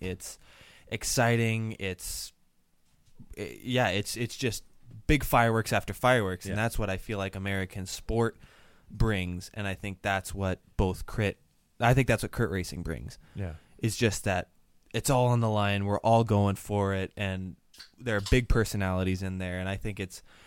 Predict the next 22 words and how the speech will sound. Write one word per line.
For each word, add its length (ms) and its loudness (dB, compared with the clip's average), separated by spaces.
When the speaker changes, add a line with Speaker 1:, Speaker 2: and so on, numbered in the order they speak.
Speaker 1:
it's 180 0
attractive 560 0
to 80 -6
the 100 -4
spectator. 720 -2
Especially, 600 -4
I've 200 -6
talked, 260 -2
I, 280 2
I 200 0
took 240 -8
my 100 -2
girlfriend 460 -2
to, 320 -6
uh, 320 -2
the 140 0
race 320 -2
I 60 0
did 140 0
in 80 -4
Portland. 480 0
She, 220 -16